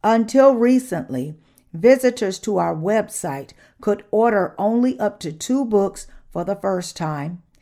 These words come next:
and if they wanted to order more books, they had to register and get approved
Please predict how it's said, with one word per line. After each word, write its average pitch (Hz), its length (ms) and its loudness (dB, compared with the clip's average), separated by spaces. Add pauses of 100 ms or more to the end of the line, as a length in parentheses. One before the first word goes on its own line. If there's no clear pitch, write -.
(300)
and 185 160 -2
if 214 140 -2
they 202 120 2
wanted 233 420 0
to 226 80 -4
order 196 340 -2
more 214 340 6
books, 175 400 -2 (300)
they 190 140 0
had 190 280 -2
to 151 100 -8
register 233 760 -2 (200)
and 160 200 -6
get 180 140 0
approved 170 760 0